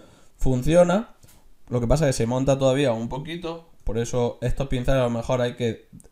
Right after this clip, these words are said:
dibujarlos, eh, teniendo en cuenta también que se pueda montar un poco. Pero para hacer así funciona bastante bien. Y yo aumento aquí un poco para que funcione mejor. Vamos a darle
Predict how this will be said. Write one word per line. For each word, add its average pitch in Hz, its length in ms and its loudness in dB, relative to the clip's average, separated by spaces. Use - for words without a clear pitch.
dibujarlos, 127 1000 -2
eh, 117 460 0
teniendo 127 300 -4
en 123 120 -4
cuenta 123 540 -4
también 117 340 -8
que - 100 -10
se 104 140 -8
pueda 117 200 0
montar 117 320 -2
un 120 120 -4
poco. 147 420 -4
Pero 143 280 0
para 110 280 0
hacer 120 380 2
así 131 460 -6
funciona 123 480 -6
bastante 117 400 -6
bien. 180 340 -6
Y 156 200 -12
yo 120 120 -6
aumento 117 340 -8
aquí 113 180 -10
un 120 100 -8
poco 165 460 -8
para 117 140 -8
que 113 100 -10
funcione 120 380 -12
mejor. 165 420 -8
Vamos 117 280 -14
a 117 60 -6
darle 117 460 -8